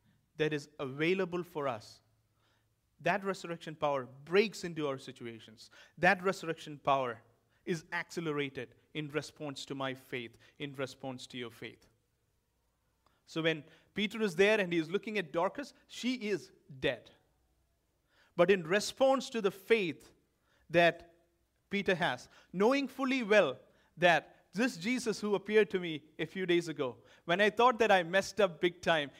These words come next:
he came and he said, "Feed my sheep." And then he filled me with his spirit. And then he said, "Go to the ends of the world and proclaim." I know this Jesus. He lives in me. And in the name of Jesus Christ, rise up. And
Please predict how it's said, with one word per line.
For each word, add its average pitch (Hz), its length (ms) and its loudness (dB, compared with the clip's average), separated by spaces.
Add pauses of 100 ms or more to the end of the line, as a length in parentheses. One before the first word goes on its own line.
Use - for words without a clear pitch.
he 214 160 0
came 214 260 -2
and 185 100 -2
he 170 80 4
said, 170 380 2 (160)
"Feed 202 300 -6
my 165 180 0
sheep." 147 400 -6 (180)
And 175 160 -2
then 247 140 6
he 247 140 0
filled 247 320 -4
me 233 100 -2
with 208 200 0
his 196 140 0
spirit. 156 560 -2 (200)
And 180 120 0
then 208 140 6
he 254 120 0
said, 185 380 0
"Go 240 300 6
to - 160 -6
the 214 140 -2
ends 214 180 -4
of 208 60 -2
the 202 80 -2
world 165 300 2
and 175 140 -6
proclaim." 165 460 -2 (1040)
I 170 140 0
know 190 260 0
this 151 200 -4
Jesus. 123 540 -12 (540)
He 170 140 -2
lives 175 320 -2
in 156 100 -8
me. 127 220 -8 (380)
And 170 100 0
in 165 80 -2
the 156 100 0
name 214 480 -2
of 151 180 0
Jesus 175 420 -8
Christ, - 600 -2 (300)
rise 147 320 0
up. 117 240 -12 (840)
And 151 340 0